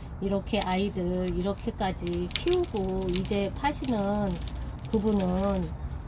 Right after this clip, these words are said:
밭 정리한다고 그러시긴 하지만 참, 아이고, 세상에.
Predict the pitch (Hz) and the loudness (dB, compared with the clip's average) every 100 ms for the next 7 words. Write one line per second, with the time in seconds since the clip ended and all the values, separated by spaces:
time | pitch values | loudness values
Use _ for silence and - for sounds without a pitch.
0 | - - - 196 - 220 208 196 233 285 | -8 -8 -4 -2 2 4 4 4 4 4
1 | 277 240 160 185 202 208 185 185 226 254 | 2 2 -2 -2 -2 -2 -2 2 2 2
2 | 269 208 170 170 175 175 - 240 226 190 | 0 0 2 0 0 -2 -4 0 0 0
3 | - - - - - - 240 285 302 240 | -6 -8 -6 -6 -8 -2 2 6 6 4
4 | 277 277 269 269 254 262 240 240 208 190 | 0 0 0 0 0 -2 0 0 0 0
5 | 180 180 180 180 | 0 0 0 0